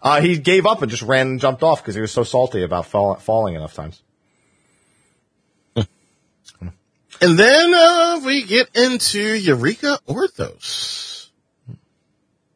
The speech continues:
Speaker 1: Yeah.
Speaker 2: Yeah.
Speaker 1: It's Deep
Speaker 2: Uh,
Speaker 1: Dungeon.
Speaker 2: anything,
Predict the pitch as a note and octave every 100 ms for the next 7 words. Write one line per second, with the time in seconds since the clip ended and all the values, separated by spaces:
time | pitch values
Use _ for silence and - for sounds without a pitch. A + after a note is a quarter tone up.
0 | _ _ _ _ _ _ _ - E3+ C4
1 | - _ - - _ _ _ _ _ _
2 | _ _ _ _ _ - D#2+ D#2+ F#4+ G4+
3 | - _ _ _ _ _ _ _ _ _
4 | _ _ _ _ - - _ _ _ _
5 | - - C3+ F3 F3+ F3+ E3+ D#3+ - F3
6 | C4+ C4+ A#3+ A3 F#3+